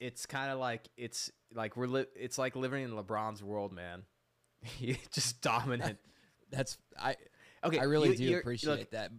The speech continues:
Speaker 1: meme, med-, med-, medical sales, meme making, you are Michael Jordan. Uh, Mister Med Device is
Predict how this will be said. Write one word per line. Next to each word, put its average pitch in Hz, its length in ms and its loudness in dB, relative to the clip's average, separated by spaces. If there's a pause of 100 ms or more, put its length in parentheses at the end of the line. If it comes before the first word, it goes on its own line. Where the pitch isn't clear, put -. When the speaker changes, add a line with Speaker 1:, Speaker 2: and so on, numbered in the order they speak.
Speaker 1:
meme, 156 540 -4 (180)
med-, 135 360 -2
med-, 139 340 -2
medical 143 320 -4
sales, 147 320 0
meme 117 260 -6
making, 131 360 -6
you 127 140 0
are 135 100 4
Michael 117 340 -2
Jordan. 110 460 -6 (480)
Uh, 110 220 0 (340)
Mister 131 340 -4
Med 131 220 -4
Device 113 440 -2
is 95 140 -8